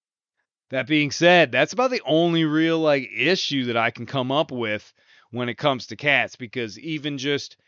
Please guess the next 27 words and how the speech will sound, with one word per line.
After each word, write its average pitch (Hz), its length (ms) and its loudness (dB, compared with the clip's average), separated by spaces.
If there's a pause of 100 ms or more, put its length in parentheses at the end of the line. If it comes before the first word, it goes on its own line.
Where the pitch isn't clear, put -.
(140)
chartering 156 720 4
'em 135 280 -2
or 127 560 -4 (540)
visiting 165 760 2
other 147 240 -2
people 147 340 0
that 120 100 -6
live 156 240 4
on 156 180 0
catamarans 147 840 0
and 120 100 -10
sail 143 260 2
catamarans 127 600 -2
and 113 80 -8
marinas, 120 480 -6
holy 151 720 0
cow, 110 200 -2
I'm 143 120 0
always 127 320 2
just 98 200 -12
looking 110 300 -8
around 101 280 -8
like, 95 220 -14
"Jeez, 113 640 -2
this 110 260 -12
is - 60 -10
like, 104 260 -8